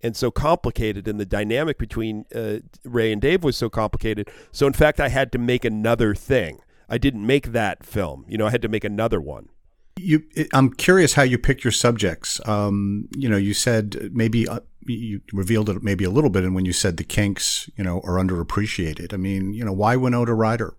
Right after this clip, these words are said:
Speaker 2: Uh, why Kristen Wiig? What, why, what about them fascinates you? And, you know,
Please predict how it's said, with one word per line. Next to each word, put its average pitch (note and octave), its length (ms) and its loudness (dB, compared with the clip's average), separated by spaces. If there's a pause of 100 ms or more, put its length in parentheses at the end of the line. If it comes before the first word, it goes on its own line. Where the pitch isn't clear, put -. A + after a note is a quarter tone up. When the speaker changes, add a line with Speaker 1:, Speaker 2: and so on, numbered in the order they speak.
(160)
Speaker 2:
Uh, F#2 160 -6
why F#2+ 300 -2
Kristen F#2+ 420 -4
Wiig? F#2 320 -4
What, G2+ 260 -6
why, G#2 320 0
what B2+ 300 2
about A2+ 400 0
them G#2+ 480 2 (240)
fascinates G#2 600 -2
you? F#2+ 180 -2
And, F#2 260 -4 (200)
you A2+ 140 -6
know, F#2 160 -4